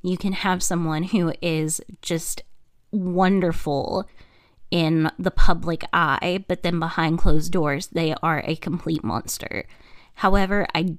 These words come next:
don't think that this is the case with Jack Kowalski. I think that while he may not be a perfect father, but who is a perfect person, he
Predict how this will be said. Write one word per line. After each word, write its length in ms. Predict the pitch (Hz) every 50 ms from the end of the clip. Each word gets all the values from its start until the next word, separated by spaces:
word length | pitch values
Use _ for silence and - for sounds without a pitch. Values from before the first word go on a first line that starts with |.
| - -
don't 360 | 185 165 170 175 180 - -
think 420 | - - - - 165 165 175 -
that 180 | - 160 - -
this 300 | 165 165 165 - - - -
is 240 | - 180 156 147 -
the 80 | -
case 420 | - - - - - 143 - - -
with 120 | - -
Jack 300 | - 170 147 - - -
Kowalski. 800 | - - - - - - - - - - - - - - - - - - - - - - - - -
I 80 | 160
think 440 | 156 - 160 160 160 156 - - - _
that 500 | - 175 165 185 160 151 151 147 - -
while 260 | 165 156 151 151 160
he 500 | 160 - - 175 156 156 151 156 156 151 - -
may 200 | 190 165 156 151
not 220 | 156 151 156 -
be 140 | - 156 160
a 40 | -
perfect 440 | - - - - - 185 156 -
father, 560 | - - 160 147 143 143 151 151 165 202 233 - - - -
but 320 | - 147 147 151 180 - - - - - - - - - - - - - - - - -
who 280 | - 160 156 160 165 -
is 140 | 160 151 170
a 80 | 170
perfect 360 | - - - - - 208 -
person, 600 | - 151 147 - - - 135 147 147 185 214 226 - - - _ - - - - - _ _ _ _
he 560 | - - - 214 208 202 208 208 208 196 -